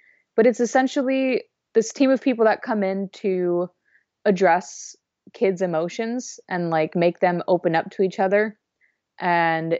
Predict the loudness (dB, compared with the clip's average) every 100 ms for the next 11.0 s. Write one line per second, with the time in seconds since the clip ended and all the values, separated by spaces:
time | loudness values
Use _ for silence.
0 | _ _ _ -6 -6 -2 0 2 2 2
1 | 0 0 -2 2 2 2 -2 -6 0 0
2 | 0 -4 -6 -4 -8 _ _ -8 -6 -4
3 | -2 -2 -4 -10 _ _ _ _ _ _
4 | 0 4 4 4 0 -4 _ _ _ _
5 | _ _ _ _ -2 0 2 2 4 4
6 | 2 0 0 0 0 -2 -6 -12 _ _
7 | _ _ 0 0 2 0 0 0 -4 -4
8 | -4 2 4 4 2 0 0 2 0 4
9 | 2 2 0 2 4 4 4 2 2 0
10 | 2 0 0 -2 -4 -2 0 -2 -2 -8